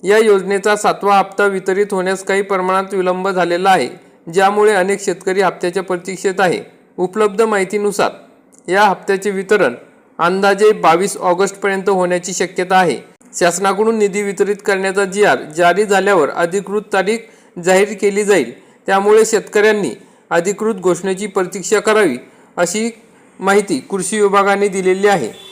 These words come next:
तर मग मित्रांनो, या योजनेसाठी कोण पात्र आहे? तर या योजनेसाठी पात्रता निकष सोपे आहेत. जे शेतकरी पीएम किसान सन्मान निधी योजनेसाठी पात्र आहेत तेच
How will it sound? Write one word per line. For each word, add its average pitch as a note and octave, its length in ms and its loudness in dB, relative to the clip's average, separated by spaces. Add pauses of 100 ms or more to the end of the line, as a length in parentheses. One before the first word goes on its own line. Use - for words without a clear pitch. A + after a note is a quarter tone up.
(300)
तर G#3+ 120 2
मग A3+ 140 2
मित्रांनो, G#3 580 0
या E3+ 160 2
योजनेसाठी G#3+ 580 2
कोण G#3+ 220 0
पात्र G3+ 320 0
आहे? G3 220 2
तर G#3 200 0
या G#3 120 4
योजनेसाठी G3+ 720 -2
पात्रता F#3 500 -2
निकष G3 320 -2
सोपे G3 320 -2
आहेत. F#3+ 220 2
जे F#3 260 0
शेतकरी G3 460 -2
पीएम G3 380 -4
किसान G3 380 -4
सन्मान F#3 400 -4
निधी F3+ 260 -6
योजनेसाठी F#3 540 -2
पात्र G#3+ 280 -2
आहेत E3 200 2 (500)
तेच A3+ 320 2